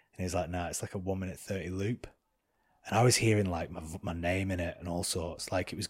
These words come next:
it was talking to me, like, going, "Jay," like, <laughs> I was hearing all sorts. I was, like, hearing my parents, like,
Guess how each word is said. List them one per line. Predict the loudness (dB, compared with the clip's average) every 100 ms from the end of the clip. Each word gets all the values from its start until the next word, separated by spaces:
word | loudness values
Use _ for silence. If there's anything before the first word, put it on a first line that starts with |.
| -8 -20 -12
it | -2
was | 0
talking | 2 4 4 2
to | -2
me, | -4 -6 -8
like, | -8 -6
going, | -4 -4
"Jay," | -4 -2 -2 0 0 -2 -6 _ _ _ _ _ _ -2
like, | 0 2 4 4 2 -4 -6 0
<laughs> | 0 0 -8 -12 -10 -4 4
I | 6
was | 8
hearing | 10 12 10
all | 8 6
sorts. | 4 4 4 2 0
I |
was, | 0
like, | 2
hearing | 2 0
my |
parents, | -4 -2 0 0 -2 -4 -8
like, | -6 -8 -6